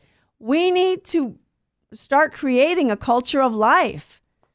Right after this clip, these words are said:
by respecting one another first and foremost, by looking at one another as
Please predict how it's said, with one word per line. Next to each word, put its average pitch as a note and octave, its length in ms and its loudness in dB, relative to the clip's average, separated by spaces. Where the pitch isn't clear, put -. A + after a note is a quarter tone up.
by A#3+ 180 0
respecting D4 720 -2
one B3 140 0
another G3+ 320 -2
first C4+ 340 -6
and A3 140 -6
foremost, F3+ 480 -6
by A3+ 100 0
looking D4+ 400 -4
at E4 140 -6
one B3 160 -4
another A3 400 -2
as F#3+ 320 -4